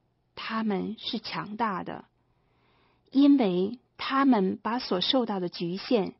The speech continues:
交托给了全能的上帝。上帝会通过他们的软弱来彰显他的惊人力量，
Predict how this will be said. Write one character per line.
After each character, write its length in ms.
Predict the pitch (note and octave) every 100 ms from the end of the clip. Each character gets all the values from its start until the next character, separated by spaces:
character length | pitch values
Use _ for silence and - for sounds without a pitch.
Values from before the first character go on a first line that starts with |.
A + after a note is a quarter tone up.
| _ _ _ _
交 240 | - A#3 A3
托 220 | - A#3+
给 180 | G#3 D3
了 220 | D#3 - -
全 400 | - F3+ F#3 G#3
能 180 | F3 E3+
的 80 |
上 380 | G3 A3+ F#3 F#3
帝。 280 | G3 F3 - _ _ _ _ _ _ _ _ _
上 400 | - - B3+ G3+
帝 320 | G3+ G#3 F3+ -
会 280 | _ C#4+ C4
通 320 | - D#4 C#4+
过 240 | B3+ F#3
他 180 | - B3
们 80 | A#3
的 120 | G3
软 260 | F3+ D#3+ -
弱 380 | G#3 G#3 E3+ - _ _ _ _ _ -
来 220 | G3 G3+
彰 300 | C4+ C4 B3+
显 340 | - E3+ - -
他 180 | - A3+
的 140 | F#3+
惊 300 | - B3+ B3
人 220 | G#3+ D#3
力 200 | G3 G3
量， 300 | E3 D#3+ -